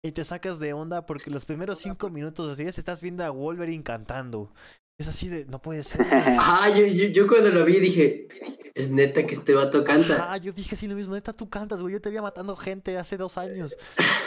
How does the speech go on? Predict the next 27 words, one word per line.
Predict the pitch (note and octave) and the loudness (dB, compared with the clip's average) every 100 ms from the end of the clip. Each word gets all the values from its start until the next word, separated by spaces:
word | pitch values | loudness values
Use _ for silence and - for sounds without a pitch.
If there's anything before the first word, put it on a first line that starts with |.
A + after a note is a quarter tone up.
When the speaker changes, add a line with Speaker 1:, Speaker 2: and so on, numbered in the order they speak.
| - | 4
Speaker 1:
Y | |
estás | - - G#3 D4+ | 4 2 -2 -4
cantando | G#3 F#3 E4+ G#3 G#3 G3 | -4 -6 -8 -8 -10 -10
súper | G3+ E3+ E3 | -10 -8 -8
hermoso". | D#3+ D#3+ E3+ G3 G3+ G#3+ F#3 C3+ _ - _ _ _ _ _ _ | -8 -8 -8 -10 -8 -10 -10 -10 _ -20 _ _ _ _ _ _
Qué | - F#3 | -12 -10
película, | F3+ D3+ - E3 C3+ | -8 -10 -10 -10 -8
güey, | A#2 A#2 | -6 -8
qué | - E3 | -10 -10
película. | F3 C#3+ D3+ D#3 C3 | -10 -10 -10 -8 -8
Aparte | B2 D#3 F3 | -8 -12 -12
te | D#3 | -10
narran | D#3 E3+ E3 | -10 -10 -12
cómo | E3+ E3 | -12 -10
es | E3+ | -10
que | - | -10
ese | D#3+ | -10
güey | D3+ D#3+ | -10 -10
perseveró | D#3+ D3 B2+ B2 D3 | -10 -10 -8 -8 -8
y | |
se | D#3 C#3+ | -8 -10
creó | C3+ | -10
el | D3+ | -10
circo | - E3 E3+ | -10 -10 -8
de | D3+ | -8
esa | D#3+ | -10
manera, | C#3 A#2+ B2 D3+ | -12 -12 -10 -10